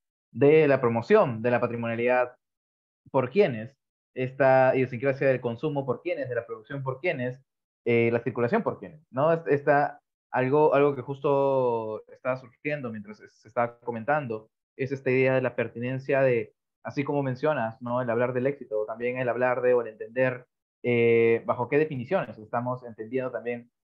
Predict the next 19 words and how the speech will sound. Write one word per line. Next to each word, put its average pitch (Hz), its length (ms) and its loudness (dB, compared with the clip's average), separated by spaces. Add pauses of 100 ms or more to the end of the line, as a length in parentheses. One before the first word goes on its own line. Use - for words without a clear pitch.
(140)
este, 123 380 2
el 123 100 2
éxito, 113 260 -4
¿no? 117 80 -2
Bajo 120 220 0
qué 139 80 -2
perspectiva 139 600 -2 (240)
entender, 113 360 -2
¿no? 127 120 0
Y 135 40 0
la 135 120 4
pertinencia, 135 680 -2 (140)
como 127 180 -4
tú 143 80 -8
mencionaste, 139 420 -6
¿no? 123 340 -12
En 123 140 -6
un 131 80 -4
país, 139 380 2